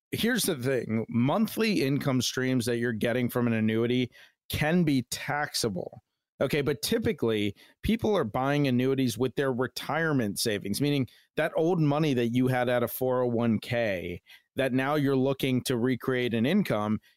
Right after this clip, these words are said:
you may take that money and put it into an annuity to recreate a paycheck in retirement. Now, here's the thing. If you do that within an I R A account, meaning within a pre-tax retirement savings account, you're gonna pay tax on that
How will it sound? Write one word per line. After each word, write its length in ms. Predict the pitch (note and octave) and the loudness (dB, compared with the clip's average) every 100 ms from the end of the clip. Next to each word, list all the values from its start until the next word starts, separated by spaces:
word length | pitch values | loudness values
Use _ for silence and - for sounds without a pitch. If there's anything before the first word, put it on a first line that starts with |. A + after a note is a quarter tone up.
| - | -2
you 140 | F3 | 0
may 160 | G3 D3 | 2 0
take 380 | - E3 F#3 - | -2 0 0 0
that 220 | D3+ A2 | 0 0
money 300 | B2 B2+ B2 | 0 0 0
and 140 | A2 | 0
put 160 | - B2+ | 0 0
it 180 | B2+ - _ _ _ | -2 -4 _ _ _
into 320 | D3 C#3+ D3 C#3 | -2 0 2 2
an 80 | |
annuity 440 | B2+ B2 C3 B2+ B2+ | 2 2 2 2 0
to 200 | - B2+ | 0 0
recreate 640 | A2+ C3+ B2+ C#3+ C3 B2 | 2 0 0 -2 -2 0
a 80 | G#2 | -2
paycheck 640 | - C#3 C#3+ - G#2+ G2+ - _ _ _ | -2 0 0 0 -2 -2 -8 _ _ _
in 160 | D3 C#3 | -2 0
retirement. 600 | A2 - C#3 C#3+ G#2 G#2 | 0 -2 -2 -2 -2 -2
Now, 140 | C#3 | 0
here's 220 | C3+ A#3+ F#3+ | 0 2 0
the 80 | |
thing. 360 | D3 F3+ A#2+ G#2+ | 0 -2 -2 -4
If 160 | B2 C#3+ | -4 -2
you 140 | C#3+ | -2
do 400 | A2+ A2 F3+ B3+ | -2 0 2 2
that 380 | E3 G#2+ G2+ A2 - - - | 2 0 -2 -4 -10 -20 -4
within 420 | C3+ D3 E3 F#3+ | -2 0 0 2
an 160 | F3 C#3+ - | 2 0 -2
I 240 | A#2+ D3 C#3+ | -2 0 0
R 280 | A2+ A2 B2 | 0 0 0
A 180 | C3 | 0
account, 360 | G2+ - G2 F2 | -2 -4 -4 0
meaning 300 | A#2 B2+ A#2+ | 0 2 2
within 380 | B2 - D#3 F3 | 0 0 0 2
a 180 | C#3+ A#2+ - | 0 -2 -4
pre-tax 840 | - D#3+ F#3+ - D3+ C3+ C3+ - | 0 0 0 0 -2 -2 -4 -4
retirement 960 | A#2+ A#2 - - D3+ E3 E3 D3+ C#3+ - | -4 -4 -8 -4 -2 0 0 0 -2 -2
savings 440 | C#3 C3+ C3 A2 | -2 0 0 -2
account, 640 | G#2 C3+ D3 C3 F#2+ - - - | -4 -4 -2 -2 -2 -4 -8 -4
you're 240 | C#3 G#3 | -2 0
gonna 160 | B3 G#3+ | 0 0
pay 180 | E3+ D3+ | 0 0
tax 360 | D#3 D3+ - | 0 -2 0
on 160 | D#3 C#3+ | 0 0
that 220 | C3+ | 0